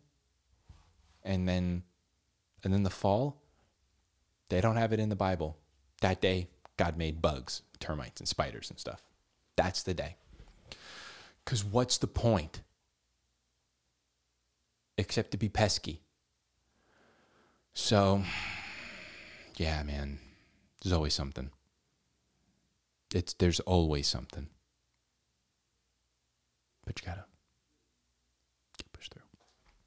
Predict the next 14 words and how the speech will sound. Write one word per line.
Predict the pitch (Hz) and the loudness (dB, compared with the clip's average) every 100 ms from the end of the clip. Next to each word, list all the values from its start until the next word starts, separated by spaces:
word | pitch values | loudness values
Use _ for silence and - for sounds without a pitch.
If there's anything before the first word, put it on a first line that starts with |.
| _ _ _ _ _ _ _ - - - | _ _ _ _ _ _ _ -2 0 2
I | |
did | 135 | 4
a, | 127 110 | 4 4
um, | 95 80 73 - - - - - - - _ - | 2 0 -6 -14 -20 -20 -20 -20 -20 -20 _ -4
a, | 120 110 | 0 2
uh, | 101 92 85 | 4 2 2
what, | 104 90 | -2 0
what | 98 | -2
do | |
you | 90 | 0
call | 80 76 | 0 0
that? | 69 - | 0 -2
A, | - 87 85 | 0 2 4
uh, | 85 85 82 80 76 71 | 6 6 6 4 4 2